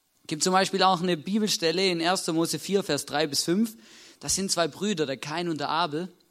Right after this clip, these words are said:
Und da steht, „Nach einiger Zeit opferte Kain dem Herrn einen Teil seiner Ernte und auch Abel opferte ihm von den erstgeborenen Lämmern aus seiner Herde und von ihrem Fett. Der Herr sah wohlwollend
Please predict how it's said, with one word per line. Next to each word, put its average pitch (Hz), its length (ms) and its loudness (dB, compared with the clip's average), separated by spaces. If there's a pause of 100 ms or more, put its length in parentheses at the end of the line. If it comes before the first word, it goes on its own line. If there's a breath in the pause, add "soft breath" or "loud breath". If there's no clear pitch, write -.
(500 soft breath)
Und 147 80 -2
da 190 80 4
steht, 196 220 2
„Nach 165 100 4
einiger 233 400 4
Zeit 208 320 2
opferte 202 420 0
Kain 185 320 2
dem 175 120 4
Herrn 185 320 2
einen 156 240 0
Teil 170 280 0
seiner 135 340 -2
Ernte 175 440 -4
und 156 160 0
auch 143 220 -2
Abel 175 340 2
opferte 160 400 -2
ihm 160 260 0
von 139 220 -4
den 127 140 -4
erstgeborenen 147 800 -2
Lämmern 127 380 -2 (840 loud breath)
aus 135 220 0
seiner 143 220 2
Herde 180 440 2
und 170 80 -2
von 151 160 -2
ihrem 135 220 -2
Fett. - 440 -8
Der 131 80 -4
Herr 160 300 0
sah 143 340 -2
wohlwollend 160 840 0